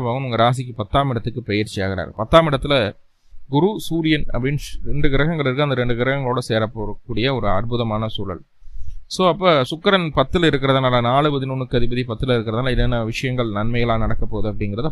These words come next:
பார்க்க போறோம். சித்திரை மாதம் பன்னிரெண்டாம் தேதி புதன் வக்ர நிவர்த்தி அடைகிறார்.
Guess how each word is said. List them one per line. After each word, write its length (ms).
பார்க்க 240
போறோம். 200
சித்திரை 300
மாதம் 300
பன்னிரெண்டாம் 540
தேதி 260
புதன் 280
வக்ர 260
நிவர்த்தி 340
அடைகிறார். 300